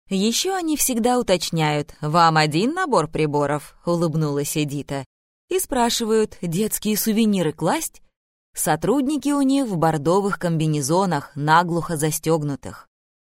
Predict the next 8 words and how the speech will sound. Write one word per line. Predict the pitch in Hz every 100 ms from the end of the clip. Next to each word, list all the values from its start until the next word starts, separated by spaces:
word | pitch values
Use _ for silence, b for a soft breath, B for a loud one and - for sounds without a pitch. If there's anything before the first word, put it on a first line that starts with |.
| _ _
«Это | 269 269 214
еще | 185 160 - 170 165
эротичнее, | 151 156 151 147 151 151
чем | 143 165 147
голое | 143 143 143 139
тело», — | - 143 139 135 - _
пояснил | 139 143 - 147 139
психолог. | - 139 - 135 80 -